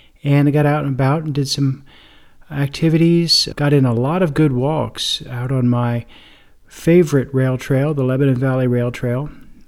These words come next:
I walked different sections of it. I usually start off in a little village called Colebrook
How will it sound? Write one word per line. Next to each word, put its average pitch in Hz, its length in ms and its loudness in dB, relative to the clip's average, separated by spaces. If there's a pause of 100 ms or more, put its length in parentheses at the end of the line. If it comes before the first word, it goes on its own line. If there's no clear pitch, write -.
(100)
I 139 100 -2
walked 151 600 -4
different 202 280 0
sections 160 520 0
of 110 120 0
it. - 160 -10 (540)
I 143 80 -2
usually 196 300 4
start 165 360 0
off 160 280 0
in 135 80 2
a 147 40 4
little 147 520 -2
village 151 460 0
called 131 440 -4 (460)
Colebrook 127 640 -2